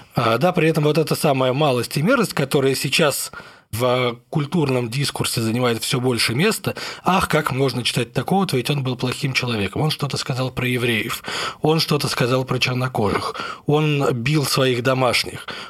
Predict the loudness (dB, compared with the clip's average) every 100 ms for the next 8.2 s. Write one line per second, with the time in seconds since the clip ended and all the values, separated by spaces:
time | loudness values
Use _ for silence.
0 | 0 2 4 2 2 2 4 2 2 2
1 | 2 2 0 -6 -4 -4 -2 -2 -2 2
2 | 2 2 2 2 2 0 -2 -2 -4 0
3 | 2 0 -2 -4 -2 0 0 0 -4 -6
4 | -8 -2 0 2 2 4 2 0 -4 -2
5 | 0 0 2 0 -2 -4 -2 0 0 -2
6 | 0 0 0 2 2 0 -2 -2 -8 -16
7 | -16 -20 _ -10 -4 0 2 2 0 -2
8 | -4 -4